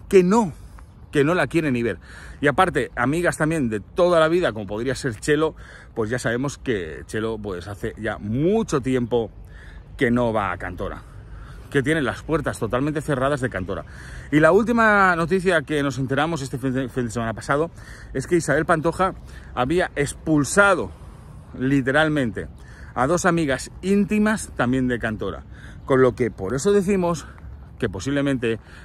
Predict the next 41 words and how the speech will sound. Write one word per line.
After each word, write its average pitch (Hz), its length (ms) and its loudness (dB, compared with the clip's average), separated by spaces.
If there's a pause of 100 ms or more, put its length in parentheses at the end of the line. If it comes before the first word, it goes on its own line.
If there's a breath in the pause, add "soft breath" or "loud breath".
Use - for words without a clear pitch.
la 117 100 0
pase 120 400 -2
más 123 240 -2
sola 131 260 0
que 113 140 -4
la 110 120 2
una. 160 260 2 (400 loud breath)
Sí, 165 220 4
con 107 200 -2
su 117 220 -2
hija, 165 340 0 (220)
con 101 160 -6
su 107 100 -6
hermano 147 500 2 (360 loud breath)
y 131 100 -2
con 113 320 0
su, 101 800 -2 (260)
y 113 100 -4
co-, 110 200 -4
y 113 80 -2
con 113 140 -2
Anabel 104 300 0
Pantoja, 107 400 -4
pero 101 240 -4
más 120 180 -4
sola 151 160 0
que 131 80 0
la 113 80 2
una 143 240 0 (320 loud breath)
respecto 123 560 -2
a 113 200 -2
otro 131 300 0
tipo 135 460 -4
de, 98 460 -4
de 107 120 -8
celebraciones 113 640 -4
que 127 100 -2
han 110 100 -2
tenido 98 300 -4
en 90 80 -6
Cantora. 80 400 -10